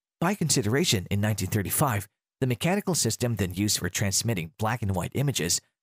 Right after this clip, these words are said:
was entirely replaced by electronic methods. These new replacements were capable of generating hundreds of horizontal bands at a rate of thirty frames per second, and it was Vladimir K. Zworykin,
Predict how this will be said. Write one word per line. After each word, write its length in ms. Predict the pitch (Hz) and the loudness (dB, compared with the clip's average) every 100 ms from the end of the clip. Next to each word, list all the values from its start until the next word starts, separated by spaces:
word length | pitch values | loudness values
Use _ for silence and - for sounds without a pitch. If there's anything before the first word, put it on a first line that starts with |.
| _ | _
was 200 | 226 - | 0 0
entirely 520 | 160 - 120 117 87 | -2 -2 -2 0 -2
replaced 440 | 82 - 98 117 | -4 -2 0 0
by 160 | - 90 | -2 -4
electronic 540 | - 101 - 104 92 107 | -2 -4 0 -2 0 -2
methods. 480 | 120 - - - - _ _ _ | -4 -6 -2 -2 -2 _ _ _
These 200 | 120 98 | -2 0
new 120 | 127 117 | 2 0
replacements 580 | 92 123 127 - 85 | 0 0 0 0 -2
were 80 | - | -4
capable 400 | - 113 110 104 | -2 -4 -2 -2
of 140 | 95 - | -2 -2
generating 520 | 117 120 101 98 85 | -2 -2 -2 -2 -2
hundreds 440 | - 135 135 127 | -2 0 0 -2
of 100 | 87 | -4
horizontal 480 | - 104 - 110 82 | -2 0 2 0 -2
bands 360 | 127 131 110 - _ _ | -2 0 0 -2 _ _
at 100 | - | -4
a 60 | 104 | 0
rate 220 | 110 117 | 0 0
of 80 | 92 | -4
thirty 300 | - 127 131 | -2 -2 -2
frames 340 | - 101 101 | 0 0 0
per 100 | - | -2
second, 420 | 104 151 151 92 - _ _ _ | 0 0 0 -4 -8 _ _ _
and 80 | 214 | -2
it 80 | 226 | 0
was 220 | 127 104 - | 0 -2 -6
Vladimir 480 | - 123 123 101 82 | -2 -2 0 0 -2
K. 300 | - 98 85 - 90 | 0 -2 -2 -6 -4
Zworykin, 640 | 92 139 160 - 92 123 | 0 2 2 0 0 -2